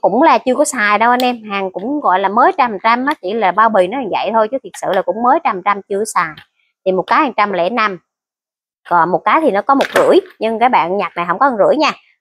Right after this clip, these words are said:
Có hai, hai rưỡi, ba, bốn, năm, sáu, tám. Còn cái này thì lại là một rưỡi, hai, hai rưỡi, ba, bốn, năm, sáu, tám. Đó. Hai cái đều là lục giác hết. Đó, King Blue thì nó đa năng hơn, nó xài máy nào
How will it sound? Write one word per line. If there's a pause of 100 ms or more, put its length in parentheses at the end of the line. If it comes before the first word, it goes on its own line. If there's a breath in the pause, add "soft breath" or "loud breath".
Có
hai,
hai
rưỡi,
ba,
bốn,
năm,
sáu,
tám. (380)
Còn
cái
này
thì
lại
là
một (120)
rưỡi, (340)
hai,
hai
rưỡi, (140)
ba,
bốn,
năm,
sáu,
tám. (260)
Đó. (520)
Hai
cái
đều
là
lục
giác
hết. (800)
Đó,
King
Blue
thì
nó
đa
năng
hơn, (220)
nó
xài
máy
nào